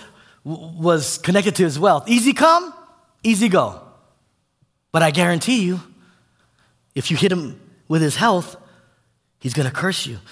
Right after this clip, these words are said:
If you pile on this illness, it, it's, it's gonna happen." And there's different suggestions as to what Job was diagnosed with. Some w-, would say that it was an aggressive form o-, of skin cancer. Right? We heard o-, of the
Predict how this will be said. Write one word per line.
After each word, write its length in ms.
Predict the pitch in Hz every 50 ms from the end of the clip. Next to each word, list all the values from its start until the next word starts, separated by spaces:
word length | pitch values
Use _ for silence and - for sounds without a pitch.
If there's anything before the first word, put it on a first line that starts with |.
| -
If 120 | - 135 165
you 60 | 160
pile 360 | - - - 247 254 254 254
on 140 | 254 247 247
this 180 | 240 240 - -
illness, 400 | 233 226 226 202 156 131 - - - - - -
it, 140 | 170 180 180
it's, 120 | 185 139
it's 140 | - 160 -
gonna 180 | - 220 214
happen." 400 | 196 202 214 196 202 - 120 104 87 - - _ _ _ _ _ _ _ _ _ _ _ _ _ _ _ _ _ _ _ _ _ _ _ - -
And 100 | - 175
there's 140 | 190 185 143
different 240 | 120 208 175 196 175
suggestions 800 | - 175 143 120 160 170 165 - - 151 143 143 131 - - - - - - - - - - _ -
as 200 | - 143 143 -
to 100 | - 151
what 380 | 131 135 165 160 - - - - - _ _ _ _ _ _ _ _ _ _ _ _ _ _ _ _ _ _ _ _ _ _ _ _ _ - -
Job 260 | 117 135 156 160 139
was 140 | 135 131 120
diagnosed 520 | 127 151 147 139 127 139 139 147 143 -
with. 220 | 107 110 110 - - - - - - - -
Some 540 | - - - 143 147 147 143 139 139 127 117
w-, 260 | 110 123 135 - -
would 320 | 131 131 127 123 120 -
say 260 | - - 156 139 143 139
that 160 | 127 127 123
it 80 | 127
was 140 | 123 120 107
an 240 | 131 107 107 117 123
aggressive 500 | 123 131 127 107 160 170 160 - 165 143
form 400 | - - 160 156 156 156 156 151
o-, 120 | 131 135
of 240 | 120 - 127 117 117
skin 260 | - - - 156 151
cancer. 520 | 139 - 147 147 143 139 - - - 156 151 _ _ _ _ _ _ _ _ _ _ _ _ _ _ _ _ _ _ _ _ _ _ _ _ -
Right? 100 | 131 131
We 120 | 131 127
heard 200 | 120 139 139 135
o-, 40 | -
of 360 | 135 - - 135 127 120 117
the 260 | 120 131 123 120 110